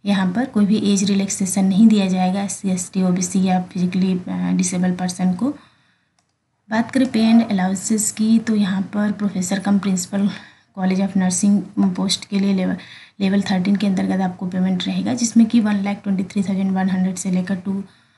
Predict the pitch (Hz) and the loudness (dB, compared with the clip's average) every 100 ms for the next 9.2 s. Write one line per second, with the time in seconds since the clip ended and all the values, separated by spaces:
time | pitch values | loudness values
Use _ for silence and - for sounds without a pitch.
0 | _ 190 185 185 - 196 180 180 196 185 | _ -2 0 0 -2 -4 -2 -2 0 0
1 | 190 190 185 185 185 185 - 185 185 180 | 0 2 2 2 2 0 -4 -8 -6 -4
2 | 185 180 - 185 180 185 196 285 - 185 | -2 -4 -2 0 0 0 0 -2 -2 -2
3 | 170 170 165 180 180 180 _ _ _ _ | -2 -4 -8 -8 -8 -10 _ _ _ _
4 | _ _ _ _ _ 262 - 269 277 294 | _ _ _ _ _ -10 -4 -2 0 0
5 | 277 - 220 220 226 220 208 190 196 220 | -2 -2 0 2 2 2 2 0 2 0
6 | 220 220 214 208 220 214 190 190 185 - | 2 2 2 0 0 0 -2 -2 -4 -4
7 | 185 - 180 190 - 185 190 202 214 214 | -6 -4 -6 -6 -4 -2 -2 -2 -2 -4
8 | 214 - 202 - 175 190 196 202 202 208 | -4 -4 -6 -4 -4 -2 0 2 2 0
9 | 202 | -2